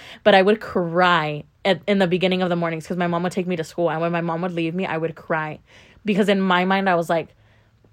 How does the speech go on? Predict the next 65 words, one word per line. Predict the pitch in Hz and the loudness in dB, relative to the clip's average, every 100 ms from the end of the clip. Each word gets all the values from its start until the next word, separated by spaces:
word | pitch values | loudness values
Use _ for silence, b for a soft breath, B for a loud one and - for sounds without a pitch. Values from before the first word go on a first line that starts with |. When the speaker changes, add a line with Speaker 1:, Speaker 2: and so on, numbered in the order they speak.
| _ - | _ -8
Speaker 2:
"Holy | 180 202 185 | -2 2 2
shit, | - 185 170 | 0 0 0
like, | 165 160 151 - _ _ | 0 -4 -8 -16 _ _
what | - 185 196 | -4 4 6
if, | 202 202 | 4 2
like," | 175 - | -2 -2
and | 202 214 | 0 0
it, | 208 | 2
I'm | 214 214 202 | 2 2 2
not | 196 180 | 2 2
blaming | 185 190 190 | 2 0 0
my | 170 | -2
mom, | 165 160 | -2 -4
but, | 160 | -2
like, | 156 165 | -4 -2
what | 185 | 0
if | 180 | 2
she | 180 185 | 0 -2
leaves | 170 170 170 | 0 -2 -4
me | 160 | -8
too? | - 156 156 - | -8 -8 -8 -4
Like, | 170 247 | -4 -4
Speaker 1:
Yeah. | 226 226 B B B | -10 -14 B B B
Speaker 2:
you | 196 | -2
know, | 185 175 | 0 0
that | 165 185 | 2 4
was | 196 | 4
my | 202 170 | 0 -2
thought | 180 165 | 0 -2
process. | 160 156 110 143 - b b b b - | -4 -6 -6 -8 -14 b b b b -2
And | 196 180 | -2 0
so | 202 | 2
I | 185 | 2
was | 185 | 2
like, | 180 | 0
"Oh | 185 | -2
my | 190 | -2
God, | 170 180 | 0 0
like, | 175 180 | 0 0
what | |
if | 180 | 0
she | - | 0
doesn't | 185 175 | -2 -2
come | 170 175 | -4 -4
back | 160 | -4
and | 170 | -4
get | 170 165 | -4 -4
me? | 156 151 - | -8 -12 -6
Like, | 170 - _ _ | -6 -8 _ _
what | 180 190 | 0 2
am | 190 | 2
I | |
gonna | 185 175 | 2 -2
do? | 165 190 | 0 0
I'm | 156 | 0
gonna | 170 | -2
be | 180 | -6
stuck | - 196 190 | 0 0 0
here." | 165 147 | -2 -2
Like, | 165 165 | -2 0
that | 196 202 | 2 4
was | 208 214 | 2 -2
Speaker 1:
Yeah. | 214 202 | -8 -2
Speaker 2:
my | 185 175 | -2 -2
fear. | 175 151 147 | -4 -6 -6